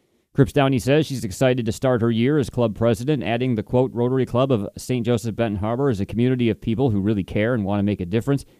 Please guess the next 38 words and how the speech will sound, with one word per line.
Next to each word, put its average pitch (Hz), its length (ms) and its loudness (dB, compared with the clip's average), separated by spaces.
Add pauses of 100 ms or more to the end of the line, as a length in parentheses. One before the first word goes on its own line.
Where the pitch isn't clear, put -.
(120)
in 147 120 -4
our 120 140 2
area 98 460 0
and 87 180 -8
far 98 160 -2
beyond 90 300 -2
our 82 80 -6
borders." 104 420 -4 (600)
Also 113 240 0
last 104 320 -2
year, 117 200 0
the 104 80 -6
Rotary, 104 520 0 (180)
last 104 320 -4
week, 131 240 0
the 110 80 -6
Rotary 107 320 2
named 104 300 0
Kathy 117 340 -6
Creeder 120 380 -2
as 107 180 -2 (220)
president-elect, 117 760 -4
Tom 120 240 0
Watson 117 380 -2
as 95 100 -6
treasurer, 117 460 -2
and 110 160 0
Janice 113 340 -2
Ferguson 113 460 -2
as 95 80 -4
secretary. 104 580 -4 (640)
The 87 100 -8
Rotary 95 260 0
installs 95 460 0
new 104 160 4
officers 101 500 0
every 107 260 0
year. 120 220 0